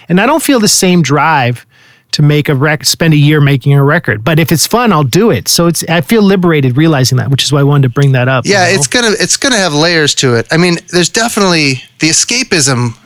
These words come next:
Speaker 2: is still there. Like, you know, I, I, I'm so excited to see what people have done during the pandemic, 'cause, 'cause there's a lot of people who, who don't have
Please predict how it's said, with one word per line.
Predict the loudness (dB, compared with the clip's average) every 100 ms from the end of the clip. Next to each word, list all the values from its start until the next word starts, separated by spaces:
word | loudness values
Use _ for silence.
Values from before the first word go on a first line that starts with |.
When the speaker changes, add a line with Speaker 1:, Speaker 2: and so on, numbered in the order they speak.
| -4
Speaker 2:
is | -4
still | -2 -2 0
there. | 0 0 0
Like, | -2 -4 -6 -14 _ -20 _ _ _ _ _ _ _ _ _ _ _ -4
you | 0
know, | 0
I, | 0 0
I, | -2 -4 -6
I'm | -4 -2
so | -2 0 0
excited | 0 -2 0 0 0
to | 0
see | 0 0
what | 0
people | -2 -2 -2
have | -2
done | -2 0
during | 0 0
the | -2
pandemic, | -2 -2 0 0 -2 -4
'cause, | -4 -4 -12 -18 -6
'cause | -2 -2
there's | -2 -2 -2
a | -2
lot | 0 0
of | -2
people | -2 -2 0 0 0 -4 -10 -20 -20 -20 _ _ _ _ -2
who, | -2 -2 -4
who | -2 0 -2
don't | -6 -4 -2 -2 -2
have | -2 -2 -2 -6